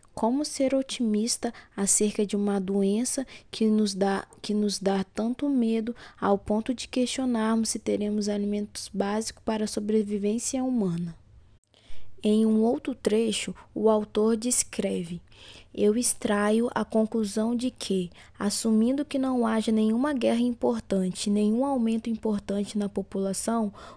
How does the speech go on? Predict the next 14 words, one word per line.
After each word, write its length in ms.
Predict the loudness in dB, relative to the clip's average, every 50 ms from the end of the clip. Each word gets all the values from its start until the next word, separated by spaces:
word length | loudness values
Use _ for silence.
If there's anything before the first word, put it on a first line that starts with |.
| -6
o 80 | -4 0
problema 480 | 4 4 6 6 6 4 4 6 4 4
econômico 580 | 4 2 2 0 0 2 2 0 0 0 -2 -2
pode 300 | 2 2 2 2 2 -2
ser 200 | 0 4 4 6
resolvido, 680 | 6 6 4 4 2 0 0 -2 -4 -6 -6 -8 -12 -18 -20 -18 -6 -2
ou 80 | -2 0
está 220 | 0 0 -2 -4
pelo 260 | -2 0 0 2 2
menos 340 | 2 2 0 0 0 0 0
à 120 | 0 -2
vista 360 | -2 -2 -4 -4 -4 -4 -4 -4
de 120 | -6 -6
solução, 720 | -2 0 0 0 0 0 -2 -2 -2 0 0 0 0 -2